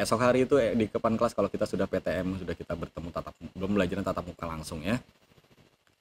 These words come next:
Oke, mungkin Bapak akan, nanti akan berikan tugas di G C R. Mungkin pembahasan kita di tema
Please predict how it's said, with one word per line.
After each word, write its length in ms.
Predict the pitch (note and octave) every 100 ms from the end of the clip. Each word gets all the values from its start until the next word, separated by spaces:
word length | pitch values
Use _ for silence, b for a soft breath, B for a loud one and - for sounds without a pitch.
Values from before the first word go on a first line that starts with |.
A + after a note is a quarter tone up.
| -
Oke, 160 | C3 E3+
mungkin 320 | D#3 D#3+ D#3
Bapak 240 | B2 B2+
akan, 400 | A#2+ A#2+ A#2+ A#2+ A#2+ - _ _ _
nanti 140 | G2+ G#2+
akan 320 | G2+ G2+ G2+ - - _ -
berikan 320 | F2+ F2 F2
tugas 240 | E2+ G2 -
di 320 | F2+ F2 F2 _ _
G 120 | -
C 120 | F2+ G2
R. 160 | D#3 F#3+ - _ _ _ _ _ - _ _ _
Mungkin 560 | B2 C3+ D3+ D#3 D#3 D3+ - _ _ _ _ _ _ _ _ _ _ _ _ -
pembahasan 560 | A#2+ B2 A#2+ A#2 A#2+
kita 240 | B2 B2+ C3+
di 640 | A#2 A2 G#2 G#2 G#2 G#2+ G#2+ -
tema 240 | B2+ B2+